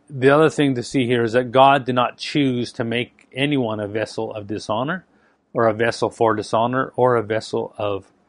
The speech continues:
uh, for honor, that we chose that. And I'm gonna jump over here. I'm gonna read another, my,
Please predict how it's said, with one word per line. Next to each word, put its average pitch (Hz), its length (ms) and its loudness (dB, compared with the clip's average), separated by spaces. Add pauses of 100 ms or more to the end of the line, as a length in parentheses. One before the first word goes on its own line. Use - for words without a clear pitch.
(420)
uh, - 300 -8
for 107 640 0
honor, 127 400 -2 (240)
that 110 240 -8
we 151 220 2
chose 104 480 -4
that. 57 220 -14 (800)
And 127 320 -4
I'm 139 160 0
gonna 160 260 0 (180)
jump 175 300 0
over 127 200 4
here. 113 180 0
I'm 113 80 0
gonna 123 160 0
read 135 200 2
another, 131 380 2
my, 120 240 0